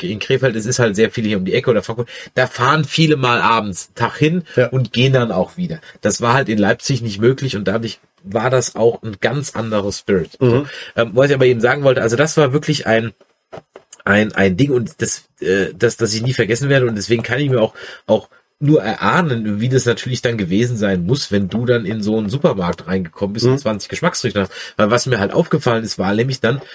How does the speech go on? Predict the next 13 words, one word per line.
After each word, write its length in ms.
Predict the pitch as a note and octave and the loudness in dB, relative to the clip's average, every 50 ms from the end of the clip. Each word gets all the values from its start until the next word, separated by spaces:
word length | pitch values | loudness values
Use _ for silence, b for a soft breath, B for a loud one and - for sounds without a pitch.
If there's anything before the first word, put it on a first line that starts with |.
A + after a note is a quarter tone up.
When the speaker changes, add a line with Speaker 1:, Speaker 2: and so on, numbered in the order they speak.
| B B B B | B B B B
Speaker 1:
als, 240 | G#2+ G#2 F#2+ - | -2 0 0 0
als 240 | - G#2 F#2+ - - | 0 0 0 0 0
Westkind, 540 | F#2+ G2 - - - - - D#3 D#3 D#3 - b b b b b b b - | 0 2 2 0 -2 0 0 0 0 -2 -6 b b b b b b b -2
ja, 400 | F#2+ G2 G2+ G2+ G2+ F#2+ F#2 - - - _ _ _ _ _ _ _ _ _ _ _ _ _ _ _ _ _ _ _ _ _ _ _ _ _ _ | 0 2 2 2 2 0 -2 -6 -16 -20 _ _ _ _ _ _ _ _ _ _ _ _ _ _ _ _ _ _ _ _ _ _ _ _ _ _
kommst 240 | - A2+ A2+ - - | -2 -2 0 0 0
halt 140 | G#2 G2 - | 0 0 0
zum 140 | - F#2 | -2 -4
Frühstück 440 | E2 - - G#2 G#2+ - - D3 B2 | -4 -2 -2 0 0 0 0 -2 -2
ins 160 | C3 A#2+ - | -2 -2 0
Hotel, 320 | - G#2 - - G#2+ A2 A#2+ | -2 -2 0 0 0 2 2
denkst 180 | B2+ B2 A2+ | 2 0 0
du, 100 | A2 A#2 | 2 2
ja, 400 | A2+ A2+ A2 G#2+ G2+ F2+ E2+ F2+ | 4 4 4 4 2 2 -2 -4